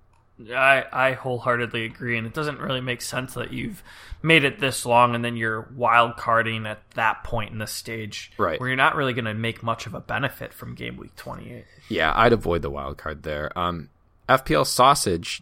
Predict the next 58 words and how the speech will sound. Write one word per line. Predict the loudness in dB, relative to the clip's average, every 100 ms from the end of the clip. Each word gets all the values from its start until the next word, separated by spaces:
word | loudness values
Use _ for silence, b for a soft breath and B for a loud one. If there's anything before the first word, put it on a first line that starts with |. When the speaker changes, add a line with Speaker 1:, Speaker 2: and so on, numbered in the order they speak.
| 0
Speaker 2:
Jake's | 4 4 4 -2 -2
favorite | -2 4 4 6 4
phallic | 4 4 6 2
friend, | 0 0 0 -2 -10 b b b _
uh, | 6 6
with | 6 2 2
no | 4 6 6 2
free | -2 0 2
hit | 2 2
chip | 0 0 0 -2
and | -4 -2
the | 0
ability | 2 2 2
to | -2
set | -4 -2
my | -2
up-, | -2 _ -6
self | 2 4 4
up | 2
for | -2
game | -6 -4 -4
week, | -8 -12 -10
or | -6
blank | 0 0 0
game | -4
week | -2
thirty-one, | 0 0 0 -2 -2
wouldn't | -4 -4
it |
make | -8 -6
sense | -6 -6 -6 -12 b b
for | -10 -6
me | -2
to | -2
wild | 0 4 4 2 -2
card | -4 -4
in | -6
thirty-two? | -8 -6 -6 -6 -6
The | -2
downside | 2 2 4 2 2
is | 0
I'd | -2 -2
be | -4
looking | -4 -4
at | -6
captaining | -2 -2 -2 -8
Salah | 0 2 2
away | 0 -4
to |
Fulham | -6 -6 -4
instead | -4 -4 -6
of |
Hazard | -2 0 2 0 -4
in |
game | -4 -4
week | -4
thirty-two. | -2 0 0 -2 -2 0
Upside, | -2 2 2 2